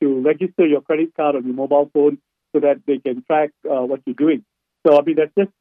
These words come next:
those two ways. But the, the, the, the, you know, the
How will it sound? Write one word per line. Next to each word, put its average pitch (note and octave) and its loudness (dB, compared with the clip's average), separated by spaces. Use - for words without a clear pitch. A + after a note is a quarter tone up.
those F3 4
two F#3+ 2
ways. D#3 2
But G#3+ 4
the, F#3+ 6
the, C4 -6
the, F#3+ 2
the, F#3+ 2
you B3 -8
know, F#3+ -2
the E3+ -6